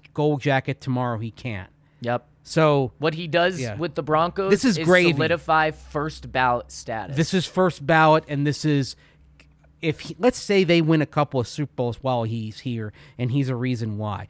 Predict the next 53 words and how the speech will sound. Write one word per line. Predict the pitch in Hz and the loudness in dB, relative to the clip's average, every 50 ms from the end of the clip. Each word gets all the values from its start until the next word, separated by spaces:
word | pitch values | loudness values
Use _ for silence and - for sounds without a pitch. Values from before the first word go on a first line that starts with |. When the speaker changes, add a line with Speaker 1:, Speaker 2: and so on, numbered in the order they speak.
| - - _ _ | -20 -20 _ _
Speaker 1:
This | - 143 147 - - | -4 -2 -2 -2 0
is | 160 151 143 123 123 - | -2 -2 -2 -4 -6 -10
about | 139 107 143 135 135 135 131 - | -10 -6 -2 -2 0 -2 -2 -4
him | - - 156 147 143 139 131 123 120 120 110 - _ _ _ _ _ _ _ _ _ _ _ - 147 | -8 -6 -4 -2 0 0 0 -2 -2 -4 -6 -8 _ _ _ _ _ _ _ _ _ _ _ -10 -6
going | 131 151 151 147 143 135 | -4 -2 0 0 0 0
from | - - 151 139 135 131 | -2 -2 -2 0 0 0
the | 123 | -2
Hall | 113 143 147 143 135 | 0 0 0 2 0
of | 123 - | 0 -2
Fame | - 139 127 123 120 - - - _ _ | -2 -4 -2 -2 -4 -8 -10 -16 _ _
to | - - 147 | -6 -6 -2
getting | 120 147 139 135 135 135 | 0 0 2 2 2 2
in | 135 131 127 123 | 2 0 0 0
that | 117 127 127 127 127 - _ - | 0 0 0 0 -2 -4 _ -10
real | 135 131 131 135 139 147 147 127 | -6 -4 -2 2 2 4 2 2
exclusive | 113 - - - - - 117 101 - - - 104 101 101 | 0 -6 -10 -12 -10 -10 -10 -10 -12 -14 -16 -18 -16 -16
room. | 104 95 107 - _ _ _ | -16 -16 -16 -20 _ _ _
Speaker 2:
Yep. | 117 120 120 117 _ - | -6 -4 -4 -4 _ -2
Speaker 1:
That's | 135 131 127 131 | -2 -2 -2 -2
what | 156 151 | -2 -2
the | 143 | -2
next | 143 139 110 110 | -2 -4 -4 -2
few | 120 131 | -2 0
years | 131 131 131 120 | 0 0 0 2
are | 131 | 0
Speaker 2:
Exactly. | 120 | 0
Speaker 1:
about | 104 117 107 107 - | 0 0 -2 -4 -6
for | - 107 | -10 -10
him. | 98 95 92 - _ - | -10 -10 -12 -14 _ -2
Speaker 2:
Dan | - 160 175 180 | 0 0 0 0
Burke | 165 196 208 - | 0 -2 -2 0
says, | 202 185 147 | -2 -2 0
"Hey | 170 180 226 | 2 2 2
guys, | 214 185 151 147 143 151 | 4 4 4 4 4 2
I | 170 | 0
saw | 170 - 233 262 311 | 0 2 2 2 2
Zach | 220 180 226 240 240 - | 2 2 0 0 0 2
Bye | - 175 190 196 | 4 4 4 4
theorizing | - - - 160 190 220 202 151 135 127 117 117 135 | 2 -2 -2 0 0 2 2 4 2 2 2 0 -4
that | 131 127 | -6 -6
the | - - | -6 -2
Broncos | 131 135 156 185 - - - 147 | 0 2 2 2 0 -2 -2 0
might | 143 135 156 | 2 2 2
have | 185 196 | 0 -2
turned | - - 180 180 180 | -4 -4 -4 -2 0
down | 156 147 165 202 233 | 2 2 2 2 2
Rodgers | 202 143 123 120 - 127 131 117 | 2 0 0 0 0 -4 -6 -8
instead | 143 139 - 151 143 156 | -8 -6 -2 -2 -2 -2
of | 165 | -2
the | 143 131 120 | -2 -2 -2
other | 123 139 | 0 0
way | 147 160 165 175 | 0 2 2 2
around. | 175 190 220 269 269 208 - | 4 4 4 4 4 2 0